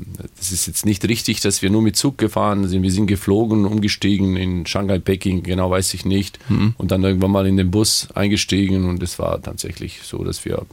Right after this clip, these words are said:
Speaker 1: wie Mittwoch, Donnerstag losgefahren sind. Spiel war am Samstag und waren am Freitagabend da.
Speaker 2: Heute hat man ein Handy. Was hat man früher gehabt, um sich die Zeit irgendwie totzuschlagen?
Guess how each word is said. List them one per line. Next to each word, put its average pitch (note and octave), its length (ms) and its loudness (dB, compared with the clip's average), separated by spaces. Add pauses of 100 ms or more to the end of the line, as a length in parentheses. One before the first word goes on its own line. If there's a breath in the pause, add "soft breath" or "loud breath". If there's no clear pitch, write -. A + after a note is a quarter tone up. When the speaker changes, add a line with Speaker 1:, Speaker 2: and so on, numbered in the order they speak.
(480)
Speaker 1:
wie F2 240 -8 (320 soft breath)
Mittwoch, F2 280 -4
Donnerstag F2 420 -4
losgefahren F2+ 480 -4
sind. F2 140 -4
Spiel E2+ 240 -4
war E2+ 120 0
am E2 80 -4
Samstag E2+ 500 -4
und - 260 -12 (440 loud breath)
waren F#2 160 -2
am F#2+ 60 -2
Freitagabend F#2+ 480 0
da. F2+ 120 -4 (400)
Speaker 2:
Heute B2 200 -6
hat C3 120 -10
man A#2+ 100 -4
ein G#2 60 -2
Handy. D#3 420 -2
Was A2 160 0
hat B2+ 120 -2
man A#2 100 0
früher C3 240 2
gehabt, C3+ 360 0 (140)
um A2 140 4
sich A#2+ 100 2
die C3 100 2
Zeit A#2+ 220 0
irgendwie A#2+ 240 0
totzuschlagen? C3+ 760 -2